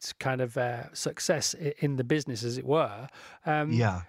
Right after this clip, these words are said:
Speaker 1: what is it about, you know, about yourself and, and David, when you're together,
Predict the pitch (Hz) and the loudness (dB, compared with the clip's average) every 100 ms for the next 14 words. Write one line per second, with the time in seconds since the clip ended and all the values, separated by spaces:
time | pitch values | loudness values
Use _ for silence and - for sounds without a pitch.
0 | - - 214 294 330 294 202 170 185 170 | -12 0 2 4 2 0 -2 0 0 0
1 | - 214 214 175 185 196 240 247 214 180 | -2 0 2 2 2 0 2 2 2 -2
2 | 165 165 - 165 160 - 180 165 175 147 | -4 -2 2 2 2 -2 -4 -2 -2 2
3 | 165 151 160 214 254 262 - 233 185 190 | 2 2 2 4 4 2 2 0 2 2
4 | 160 107 113 | 2 -4 -10